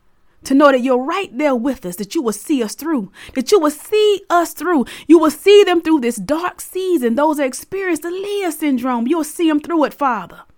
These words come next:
if they trust you. All they gotta do, God, is trust you.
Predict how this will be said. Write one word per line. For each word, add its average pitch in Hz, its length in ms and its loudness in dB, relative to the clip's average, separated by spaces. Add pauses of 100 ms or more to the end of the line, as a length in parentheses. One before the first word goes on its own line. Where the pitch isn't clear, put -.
(320)
if 269 160 -4
they 208 100 -4
trust - 540 -12
you. - 60 -20 (460)
All 311 240 6
they 302 120 2
gotta 247 240 2
do, 269 180 -4
God, 240 300 2
is 196 200 -10
trust - 440 -10
you. - 80 -20